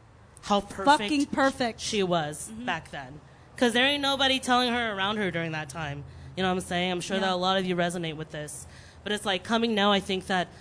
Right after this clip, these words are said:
Speaker 1: developing that relationship with your inner child constantly, because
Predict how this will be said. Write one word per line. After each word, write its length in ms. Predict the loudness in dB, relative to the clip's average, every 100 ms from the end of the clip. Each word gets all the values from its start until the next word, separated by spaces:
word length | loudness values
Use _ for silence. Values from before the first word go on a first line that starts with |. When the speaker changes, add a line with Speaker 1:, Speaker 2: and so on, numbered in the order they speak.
| -16 -4
Speaker 1:
developing 480 | 2 4 4 4
that 100 | 4
relationship 680 | 4 2 2 -2 -4 -4 -4
with 140 | -4
your 80 | -4
inner 240 | -4 0 -2
child 480 | -2 -2 -2 -2 -6 -16 -20 -20 -14
constantly, 680 | -2 2 2 0 -4 -6 -8
because 360 | -6 -2 -2